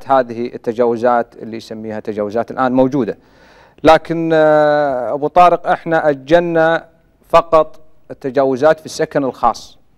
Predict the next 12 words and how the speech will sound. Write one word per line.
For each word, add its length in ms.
إحنا 140
ليش 340
نهمل 640
فترة 420
طويلة 540
ونصحى 560
بعد 380
عشرين 360
سنة 260
أو 120
خمستعش 560
سنة 340